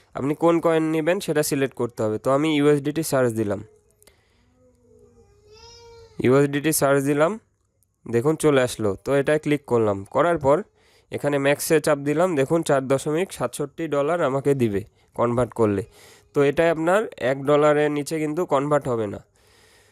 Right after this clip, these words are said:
তো মিনিমাম আপনার এক ডলার হলে আপনি এখান থেকে কনভার্ট করে সেল করতে পারবেন। তো আমি এখন কি করব? এই ট্রেডের উপরে ক্লিক দিব। তো ট্রেডের উপরে ক্লিক দিলাম,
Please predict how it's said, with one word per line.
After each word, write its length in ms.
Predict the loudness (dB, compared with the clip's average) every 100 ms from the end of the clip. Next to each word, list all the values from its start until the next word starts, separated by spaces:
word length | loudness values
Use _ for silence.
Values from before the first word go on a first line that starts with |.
| _ 2
তো 260 | 4 4 0
মিনিমাম 440 | 0 2 2 2
আপনার 300 | 0 0 0
এক 200 | 0 2
ডলার 260 | 2 2 2
হলে 200 | 2 0
আপনি 300 | -2 -4 -4
এখান 240 | -4 -4
থেকে 180 | -2 -2
কনভার্ট 440 | 0 -2 -2 -4
করে 220 | 0 0
সেল 220 | 2 2 2
করতে 300 | -2 -2 -2
পারবেন। 340 | -2 -2 -8 -10 _ _ _ _ _ _ _ _ _ _ _ 0
তো 120 | 2
আমি 280 | 4 4 2
এখন 340 | 2 0 0
কি 160 | -4 2
করব? 340 | 2 4 4
এই 140 | 4 2
ট্রেডের 360 | 2 2 2
উপরে 320 | 2 0 -2 -4
ক্লিক 320 | -4 -6 -4
দিব। 220 | -4 -4 -10 _ _ _ -20 _ _ _ _ -6
তো 120 | -4
ট্রেডের 340 | 0 2 2
উপরে 260 | 2 2 2
ক্লিক 280 | 0 -2 -2
দিলাম, 300 | 0 0